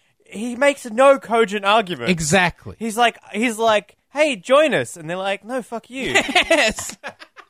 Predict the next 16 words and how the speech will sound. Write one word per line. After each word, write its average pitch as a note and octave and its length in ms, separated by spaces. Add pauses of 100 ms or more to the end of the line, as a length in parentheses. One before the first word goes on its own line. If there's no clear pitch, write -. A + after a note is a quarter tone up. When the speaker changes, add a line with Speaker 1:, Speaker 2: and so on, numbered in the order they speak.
(180)
Speaker 1:
And G#3+ 140
then A3+ 80
he's A3 180
like, A3+ 180
"Oh, D4+ 80
I'm A3+ 120
so C4 140
disappointed. A3+ 960 (100)
I F#3 60
Speaker 2:
Yeah. G#3 160
Speaker 1:
thought A#3+ 260
you'd A3 140
see A#3 220
it G#3+ 100
my C4+ 180
way." D#3+ 220